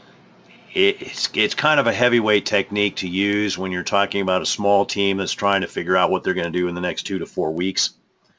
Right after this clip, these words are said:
But in the three-point, uh, technique, uh, basically what you're gonna do is instead of having a single estimate, uh, estimate for, for, uh, each task, you have three estimates. That's hence three-point.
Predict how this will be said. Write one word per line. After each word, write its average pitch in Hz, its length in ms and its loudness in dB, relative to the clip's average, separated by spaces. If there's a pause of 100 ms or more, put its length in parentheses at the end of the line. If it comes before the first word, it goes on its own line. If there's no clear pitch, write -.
(500)
But 110 300 2 (480)
in 160 180 6
the 165 100 4
three-point, 139 800 2
uh, 107 220 6
technique, 104 760 2 (540)
uh, 104 380 6
basically 131 480 4
what 123 240 2
you're 120 80 0
gonna 110 240 0
do 107 560 2
is 95 400 4
instead 127 320 2
of 104 260 0
having 104 380 0
a - 20 -6
single 131 420 0
estimate, 101 600 0 (580)
uh, 98 460 2 (120)
estimate 101 400 0
for, 98 380 4
for, 98 420 2
uh, 92 200 2
each 95 240 -4
task, 95 460 0
you 98 160 0
have 98 300 2
three 107 380 2
estimates. - 480 -4
That's 78 340 -8
hence 92 200 -6
three-point. 90 600 -4